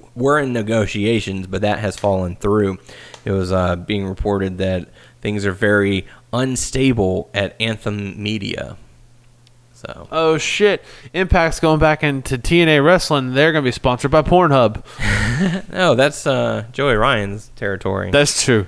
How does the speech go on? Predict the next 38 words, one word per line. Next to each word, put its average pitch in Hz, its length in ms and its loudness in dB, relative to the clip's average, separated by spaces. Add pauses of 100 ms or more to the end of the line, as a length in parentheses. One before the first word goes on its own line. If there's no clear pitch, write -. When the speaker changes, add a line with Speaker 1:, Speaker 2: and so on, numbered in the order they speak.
(120)
Speaker 1:
No 127 160 2
way 127 160 4
would 104 140 -2
they 98 140 -4
let 95 200 -8
that 92 180 -6
happen. 104 500 -10
Speaker 2:
Bull. 117 400 4 (120)
Speaker 1:
Um, 98 480 0 (200)
but 120 360 -2
in 120 320 -8
good 294 240 2
news 127 260 4
for - 140 -2
Impact, 107 460 -4
they 110 120 -4
have 127 300 -2
renewed 117 320 0
their 110 160 2
deal 101 320 0
with 117 200 -4
Twitch. - 580 -2 (140)
So 101 220 -6
for 98 140 -10
those 98 200 -2
who 104 120 -6
wa-, - 240 -4
like 98 160 -8
to 90 80 -8
watch 92 180 -8
it - 60 -2
on 190 40 4
Speaker 2:
'Cause 170 100 2
I 185 160 4
Speaker 1:
Twitch. 208 100 6
Speaker 2:
watched 147 480 2
the, 110 720 0
well, 95 320 -4